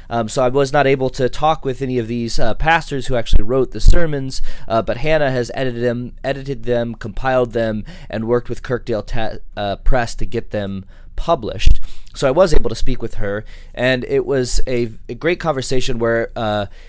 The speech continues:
you know, kind of, um, you could think of this conversation as a supplement to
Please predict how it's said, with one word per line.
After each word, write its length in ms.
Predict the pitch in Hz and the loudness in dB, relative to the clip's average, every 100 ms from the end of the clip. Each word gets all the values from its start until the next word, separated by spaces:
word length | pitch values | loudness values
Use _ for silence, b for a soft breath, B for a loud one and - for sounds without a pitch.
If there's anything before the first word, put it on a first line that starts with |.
| B | B
you 140 | 143 | -4
know, 120 | 135 | -2
kind 340 | 120 - 185 185 | -2 -4 -2 -2
of, 240 | 135 - - | -6 -2 -2
um, 380 | 127 113 107 - | 0 -2 -6 -12
you 100 | 143 | -12
could 140 | 139 | -8
think 120 | 160 151 | -8 -6
of 80 | |
this 120 | 123 120 | -8 -8
conversation 720 | 143 127 113 - 139 131 120 | -8 -6 -8 -4 -6 -4 -8
as 100 | 107 | -8
a 60 | |
supplement 760 | 104 - 151 - 120 107 101 - | -2 0 0 -2 -4 -4 -8 -10
to 440 | - 135 131 117 | 0 0 2 -2